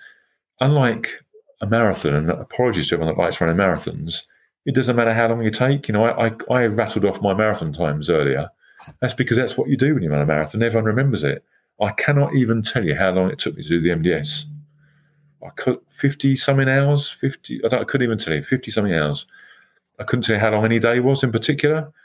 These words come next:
Um, it's just a long way. And that's good enough, and I managed to finish. And so I met all these people that,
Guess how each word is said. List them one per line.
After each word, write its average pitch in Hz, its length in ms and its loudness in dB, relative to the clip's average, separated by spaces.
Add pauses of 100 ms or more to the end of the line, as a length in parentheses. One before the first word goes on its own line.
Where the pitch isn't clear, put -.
(420)
Um, 90 440 0 (460)
it's 113 160 -6
just 113 300 -2
a 107 60 0
long 95 220 2
way. 78 340 -2 (1000)
And 98 120 0
that's - 180 -2
good 101 140 0
enough, 85 180 0
and 87 100 2
I 85 40 -2
managed 87 240 0
to - 40 -8
finish. - 460 -4 (520)
And 101 140 -4
so 113 480 2 (600)
I 127 60 -2
met 139 160 2
all 151 80 4
these 127 180 2
people 139 340 0
that, 80 240 2